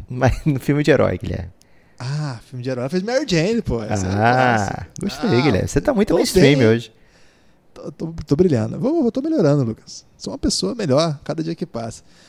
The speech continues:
Speaker 2: Lucas, o que, que acontece no, no Brilho de uma Eterna, Brilho Eterno de uma Mente Sem Lembranças? O personagem entra numa vibe tão des-,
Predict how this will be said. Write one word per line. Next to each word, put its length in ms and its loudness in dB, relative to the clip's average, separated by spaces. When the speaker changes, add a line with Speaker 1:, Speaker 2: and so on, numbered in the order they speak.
Speaker 2:
Lucas, 340 6
o 40 -20
que, 140 -20
que 60 0
acontece 520 0
no, 360 4
no 140 -2
Brilho 240 0
de 100 -4
uma 60 0
Eterna, 280 -2
Brilho 260 8
Eterno 340 0
de 100 -6
uma 120 -4
Mente 280 -6
Sem 120 -6
Lembranças? 600 -6
O 80 0
personagem 500 -2
entra 160 -4
numa 240 -2
vibe 420 -6
tão 420 -8
des-, 340 -16